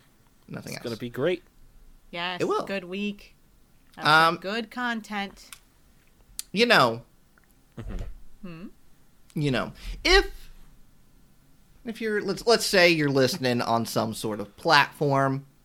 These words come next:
Speaker 2: Right.
Speaker 1: I don't know.
Speaker 3: Yeah.
Speaker 1: Spotify,
Speaker 3: Okay.
Speaker 1: Apple Podcast,
Speaker 3: Mm-hmm.
Speaker 1: uh,
Speaker 2: Or if you li-,
Speaker 1: Google.
Speaker 2: or if you live in Cat Spring, Texas.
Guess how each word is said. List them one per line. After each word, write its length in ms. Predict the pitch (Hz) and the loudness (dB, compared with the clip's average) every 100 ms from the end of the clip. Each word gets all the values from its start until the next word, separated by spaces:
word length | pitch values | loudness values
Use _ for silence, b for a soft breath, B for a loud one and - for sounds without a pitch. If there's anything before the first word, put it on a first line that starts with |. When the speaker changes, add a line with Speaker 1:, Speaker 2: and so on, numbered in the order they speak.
| _ - | _ -8
Speaker 2:
Right. 320 | 101 87 - _ | -6 -6 -10 _
Speaker 1:
I 140 | 143 143 | 4 4
don't 180 | 113 101 | 4 -2
know. 160 | 87 | -6
Speaker 3:
Yeah. 60 | 120 | -6
Speaker 1:
Spotify, 920 | - - 147 131 123 - 123 127 127 131 | -8 4 8 8 6 2 4 4 2 -4
Speaker 3:
Okay. 200 | 170 - | -12 0
Speaker 1:
Apple 240 | 127 123 | 0 0
Podcast, 960 | 110 156 139 139 127 156 143 143 139 - b b | 0 6 8 8 4 4 6 6 4 -4 b b
Speaker 3:
Mm-hmm. 260 | 202 196 190 | -10 -8 -6
Speaker 1:
uh, 600 | 120 110 107 107 110 110 | -2 0 2 2 4 6
Speaker 2:
Or 200 | 202 156 | 8 8
if 100 | 147 | 6
you 60 | 139 | 6
li-, 40 | 143 139 143 143 139 | 6 8 8 8 2
Speaker 1:
Google. 0 | 143 143 | 0 0
Speaker 2:
or 140 | 139 | 0
if 100 | 139 | 0
you 80 | 131 | -2
live 140 | 123 | -2
in 120 | 117 107 | -2 -4
Cat 260 | - 110 | -6 -8
Spring, 300 | - - 101 | -8 -8 -8
Texas. 640 | 92 117 117 - 98 - | -6 -8 -8 -12 -12 -14